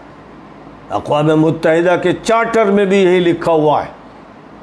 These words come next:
और हमारे मुल्क के आइन और दस्तूर में भी यही लिखा हुआ है। पूरी दुनिया के आइन और दस्तूर में यही लिखा रहता है कि अदल और इंसाफ, अ,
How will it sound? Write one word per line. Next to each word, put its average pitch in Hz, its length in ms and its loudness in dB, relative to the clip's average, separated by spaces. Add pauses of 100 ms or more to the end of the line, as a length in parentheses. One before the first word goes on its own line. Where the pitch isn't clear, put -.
(220)
और 90 80 -6
हमारे 151 380 0
मुल्क 180 320 0
के 185 120 0
आइन 180 400 0
और 180 120 2
दस्तूर 233 500 0
में 202 160 2
भी 180 140 2
यही 165 180 2
लिखा 151 320 -2
हुआ 120 240 -4
है। - 60 -14 (140)
पूरी 175 260 2
दुनिया 220 560 0
के 139 200 -4 (500)
आइन 165 300 0
और 156 140 2
दस्तूर 151 460 0
में 160 140 2
यही 214 520 2
लिखा 170 480 -2
रहता 156 420 0
है 139 160 -2
कि 254 200 -6 (460)
अदल 214 320 0
और 180 140 0
इंसाफ, 185 640 -2 (420)
अ, 123 160 0